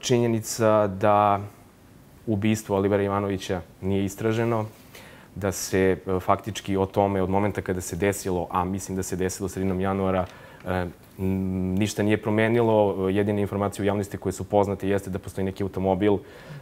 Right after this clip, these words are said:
e, čiji se vlasnik traži, čini mi se da nije nađen, odnosno mislim da je preminuo. Ako s te strane gledamo, stanje nije dobro, ali čini mi se da, a, e, su sve strane na neki način odgovorne za to i, e,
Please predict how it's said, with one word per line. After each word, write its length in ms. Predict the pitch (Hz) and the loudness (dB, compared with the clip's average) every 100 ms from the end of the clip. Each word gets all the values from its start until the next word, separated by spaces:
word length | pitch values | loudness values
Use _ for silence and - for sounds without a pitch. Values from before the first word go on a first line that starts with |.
| - | 0
e, 160 | 95 92 | 0 0
čiji 140 | 98 | -2
se 140 | 90 | 0
vlasnik 320 | 95 95 - 90 | 0 0 -2 -2
traži, 340 | 95 92 85 | 0 0 -2
čini 200 | 85 92 | -6 -4
mi 80 | 90 | -4
se 140 | 87 | -4
da 60 | 87 | -6
nije 160 | 87 | -4
nađen, 460 | 85 104 113 117 104 87 | 2 2 2 0 -2 -4
odnosno 300 | 85 85 90 | -10 -8 -8
mislim 180 | 90 | -6
da 60 | 87 | -6
je 60 | 85 | -6
preminuo. 560 | 90 92 104 113 101 - - - - | -2 0 4 6 4 2 -14 -16 -2
Ako 220 | 101 107 | -2 0
s 40 | |
te 120 | - | 2
strane 280 | 117 123 123 | 4 4 2
gledamo, 560 | 110 113 113 123 123 117 - - - - | 4 4 4 4 4 2 -6 -20 -14 -8
stanje 360 | 110 - 120 120 | 0 2 4 2
nije 220 | 120 123 | 4 4
dobro, 360 | 104 117 95 76 | 6 4 2 0
ali 180 | 92 95 | 0 2
čini 300 | - 123 127 | 2 4 4
mi 120 | 123 | 2
se 440 | - - 113 113 - | 0 2 4 4 0
da, 760 | 101 95 107 110 110 110 107 - | -8 0 4 6 6 6 4 0
a, 380 | 101 98 101 98 92 | 0 4 4 2 -2
e, 280 | 117 101 101 | -2 0 -2
su 160 | - 104 | -4 -6
sve 220 | - 123 | 0 0
strane 320 | - 120 117 | 2 0 2
na 80 | 110 | 2
neki 220 | 107 - | 0 0
način 300 | 107 110 107 98 | -2 -2 -2 4
odgovorne 560 | 110 110 123 123 123 | 4 6 4 4 2
za 220 | 113 117 | 0 0
to 420 | 107 - 123 120 107 - - - - | 0 4 6 6 4 -6 -20 -20 -6
i, 360 | 104 101 104 104 | 0 4 4 2
e, 280 | 104 101 101 | 2 2 2